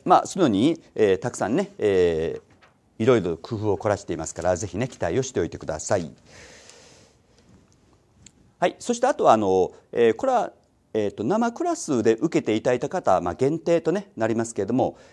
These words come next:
えー、毎回、えー、クラスの冒頭に、えー、前回やった部分の確認テストを行います。まあ、これ簡単なテスト。えーと、前回やったところの、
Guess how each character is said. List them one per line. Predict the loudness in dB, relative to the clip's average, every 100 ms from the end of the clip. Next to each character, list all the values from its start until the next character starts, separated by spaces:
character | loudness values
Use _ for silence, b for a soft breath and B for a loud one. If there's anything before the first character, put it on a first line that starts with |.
| B
え | -4
ー、 | 0
毎 | -2 -2
回、 | -2 -2 -6 -2
え | 0 2 2 0 -6
ー、 | _ -2
ク |
ラ | -2
ス | -2
の | -2
冒 | 0 0
頭 | 0 -2
に、 | 0 -2 -4 -10 b b b
え | -2 0 0 -2 -4 -6
ー、 | 0
前 | 0
回 | 2 0
や | 0
っ |
た | -4 _ 2 4 4 -2
部 | -6
分 | -4 -6 -2
の | -2 -2
確 | -12 -8 -4
認 | -4 -4
テ | -4
ス | -6
ト | -2 2
を | 2 0 0 0 2 -2
行 | -6
い | -8 -6
ま | -10
す。 | -14 -18 _ _ _ _ _ _ _ _ _ -8
ま |
あ、 |
こ | 0
れ | 0
簡 | 0 -6
単 | -4 -6
な |
テ | -6
ス | -6
ト。 | -4 -4 -6 b b b
え | -4
ー | -2
と、 | 2
前 | 2 2
回 | 0 2
や | 2
っ | -2 _
た | 4 4
と | 2
こ | -4 -2
ろ | 0
の、 | 0 0